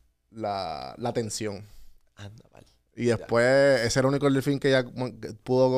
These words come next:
Speaker 1: co-, coger interacción y después el otro siguió co-, al garete, loco.
Speaker 2: Ya lo que era.
Speaker 1: Sí,
Speaker 2: Ya.
Speaker 1: sí. Yo estuve como que no puede ser, no, no puede ser.
Speaker 2: <laughs>
Speaker 1: Me fui en el rabbit hole de TikTok,
Speaker 2: No sé,
Speaker 1: cabrón.
Speaker 2: no sé por
Speaker 1: Fui
Speaker 2: qué, como
Speaker 1: víctima,
Speaker 2: que
Speaker 1: fui víctima.
Speaker 2: siento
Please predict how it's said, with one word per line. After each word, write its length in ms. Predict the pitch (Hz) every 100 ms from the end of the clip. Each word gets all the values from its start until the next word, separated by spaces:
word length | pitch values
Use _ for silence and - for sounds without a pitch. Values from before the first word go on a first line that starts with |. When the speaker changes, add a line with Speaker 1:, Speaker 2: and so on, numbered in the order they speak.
| 127 123
Speaker 1:
co-, 100 | -
coger 280 | 123 123
interacción 720 | 123 120 117 127 123 - 160 147
y 40 |
después 300 | 110 - 104
el 80 | 104
otro 220 | 104 107
siguió 240 | 104 92
co-, 240 | - - - - - -
al 100 | 101
garete, 320 | - - -
loco. 120 | - -
Speaker 2:
Ya 80 |
lo 120 | 123 117
que 60 |
era. 140 | 110 - - - _
Speaker 1:
Sí, 160 | - -
Speaker 2:
Ya. 80 |
Speaker 1:
sí. 120 | 127 -
Yo 80 | 107
estuve 280 | 113 123 123
como 180 | 120
que 40 | 110
no 100 | 107
puede 200 | - -
ser, 240 | - - - -
no, 100 | -
no 100 | -
puede 220 | 104 95
ser. 160 | 104 90 156 110 -
Speaker 2:
<laughs> 240 | - -
Speaker 1:
Me 120 | 104
fui 120 | 98 101
en 40 |
el 80 | 107
rabbit 280 | 113 110 104
hole 200 | 101 101
de 20 |
TikTok, 320 | 98 - -
Speaker 2:
No 80 | 131
sé, 60 | 143
Speaker 1:
cabrón. 200 | 190 -
Speaker 2:
no 80 | 139
sé 80 |
por 80 | 175
Speaker 1:
Fui 100 | 131
Speaker 2:
qué, 40 | 135
como 100 | 127 123
Speaker 1:
víctima, 200 | 117 98
Speaker 2:
que 200 | - -
Speaker 1:
fui 100 | 123
víctima. 220 | 113 131
Speaker 2:
siento 180 | 113 110